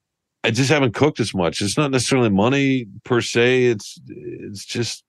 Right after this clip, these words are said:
Carlos, you just, sometimes you get a little blue, or you get, you know, you're talking about internal struggle and so forth. And, and the way I get back to cooking is usually you get to a point where, like, "Okay, that's enough. Um,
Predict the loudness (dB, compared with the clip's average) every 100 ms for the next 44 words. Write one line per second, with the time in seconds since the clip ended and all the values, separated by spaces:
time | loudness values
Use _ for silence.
0 | -20 -20 -20 -6 0 2 2 0 0 0
1 | -2 0 0 2 2 2 2 -2 -2 4
2 | 4 4 4 6 6 4 4 2 0 -2
3 | -2 _ -20 -20 -20 -20 _ _ _ -2
4 | 2 4 4 2 2 4 4 2 2 2
5 | 2 2 2 2 0 0 0 -2 0 2
6 | 2 0 -6 -6 -8 -16 _ _ _ _
7 | -2 0 2 2 4 2 0 0 0 2
8 | -2 -2 -4 -2 -2 -2 -2 -4 -2 -2
9 | -2 -8 -8 -4 -2 0 0 0 -2 -2
10 | -2 -4 -4 -4 -4 -6 -10 -8 -6 -4
11 | -6 -8 -10 -14 -18 -20 _ _ _ _
12 | _ _ -8 -4 -4 -4